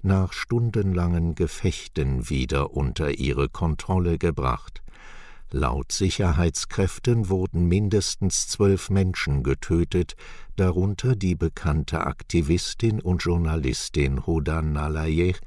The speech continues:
und ihr Ehemann. Im Medina Hotel in der Hafenstadt Kismayo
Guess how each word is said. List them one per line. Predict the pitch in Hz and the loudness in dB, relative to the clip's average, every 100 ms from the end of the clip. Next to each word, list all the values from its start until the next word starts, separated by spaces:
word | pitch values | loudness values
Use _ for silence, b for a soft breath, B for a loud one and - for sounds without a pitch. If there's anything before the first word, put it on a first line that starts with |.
| B B B B | B B B B
und | 92 80 - - - | 0 2 0 -6 0
ihr | 82 80 - | 2 2 2
Ehemann. | 98 90 78 67 - 57 - - - - B B B B B | 2 4 2 2 -2 -4 -10 -10 -12 -12 B B B B B
Im | 98 98 | 4 6
Medina | 98 101 85 92 113 135 123 110 | 6 4 4 2 4 4 4 2
Hotel | 110 - 104 104 - | -4 0 2 2 2
in | 87 82 | 0 2
der | 87 78 - | 0 0 0
Hafenstadt | 76 - 73 67 - 73 67 - | -2 0 -2 -2 -2 -2 -4 -2
Kismayo | 80 - 78 80 82 92 107 | -2 0 -2 0 0 0 0